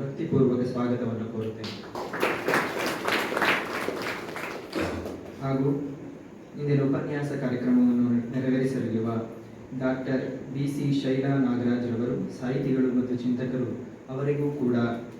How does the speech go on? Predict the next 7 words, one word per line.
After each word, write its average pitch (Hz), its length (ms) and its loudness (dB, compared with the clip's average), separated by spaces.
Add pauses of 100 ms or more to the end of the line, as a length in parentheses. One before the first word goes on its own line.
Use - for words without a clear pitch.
(320)
ಗೋಷ್ಠಿಯ 147 400 4
ಪರವಾಗಿ 117 480 0 (100)
ಹೃತ್ಪೂರ್ವಕ 131 640 -2
ಸ್ವಾಗತವನ್ನು 117 640 -4
ಕೋರುತ್ತೇನೆ. 110 420 -4 (2750)
ಹಾಗೂ 135 240 0 (200)
ಇಲ್ಲಿ 131 160 -4